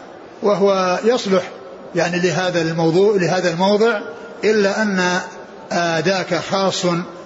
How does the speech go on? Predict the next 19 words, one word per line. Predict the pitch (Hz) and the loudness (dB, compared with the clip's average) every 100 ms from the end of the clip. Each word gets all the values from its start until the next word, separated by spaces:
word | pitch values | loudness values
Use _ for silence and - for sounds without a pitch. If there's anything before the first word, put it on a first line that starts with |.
| - | -8
في | - 175 | -2 0
نوع | 175 190 175 | 2 0 0
من | 170 165 | 0 0
العلم | 160 180 226 233 - - - - - | 2 2 2 -2 -8 -16 -18 -8 -2
الذي | 160 156 180 | 0 2 2
هو، | 165 170 165 151 151 - - | 2 2 2 0 -2 -6 -4
آه، | 170 156 156 | -2 0 0
يتعلق | 156 151 156 180 165 170 | 0 0 0 0 -2 0
بالقرآن، | 185 180 175 208 233 233 - - - | 0 0 0 2 0 -2 -10 -16 -4
والترجمة | 180 185 185 180 175 175 208 214 220 180 185 185 165 | 2 2 2 2 2 0 -2 0 2 2 2 0 0
أو | 175 | 2
الكتاب | 170 170 175 185 185 180 - - - | 2 2 0 2 0 -4 -10 -14 -6
إنما | 185 185 180 175 | -2 0 0 2
هو | 170 170 | 2 2
في | 170 170 185 | 2 2 2
العلم | 175 165 180 175 160 | 4 2 2 0 0
خصوصا، | 170 196 202 190 190 190 - - - - | 0 4 2 2 -2 -4 -8 -14 -6 -2
وفي | 170 180 170 | 0 2 2
فضل، | 175 185 180 175 175 | 2 0 2 2 0